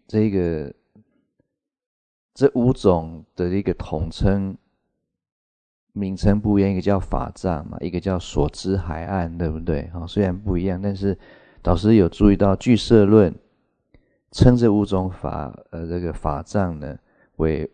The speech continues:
五种耳焰，哦。耳焰，导师说，它的梵语叫 Jineya。Jineya 什么意思呢？就是所知啊，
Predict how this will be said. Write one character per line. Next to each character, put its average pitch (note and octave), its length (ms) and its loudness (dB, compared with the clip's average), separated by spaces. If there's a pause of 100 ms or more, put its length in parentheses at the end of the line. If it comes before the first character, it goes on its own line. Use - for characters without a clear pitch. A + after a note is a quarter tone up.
五 G2 280 -4
种 C2+ 540 -6 (880)
耳 E2 220 -2
焰， F#2+ 340 -2 (680)
哦。 F#2 220 -18 (1000)
耳 F#2 200 -2
焰， G2 480 2
导 D#2+ 180 -8
师 F2+ 200 -8
说， F2 420 -6 (720)
它 F#2+ 380 -2
的 E2+ 160 -6
梵 G2 340 -4
语 D2+ 120 -12
叫 D#2+ 440 -8
Jineya。 F2 880 -4 (640)
Jineya G#2+ 460 6
什 E2+ 180 -2
么 D#2 120 -6
意 E2+ 200 -6
思 C#2+ 220 -14
呢？ D2 160 -16 (600)
就 E2+ 140 -12
是 E2 380 -10 (600)
所 F2 320 -2
知 F2 460 -2
啊， - 220 -12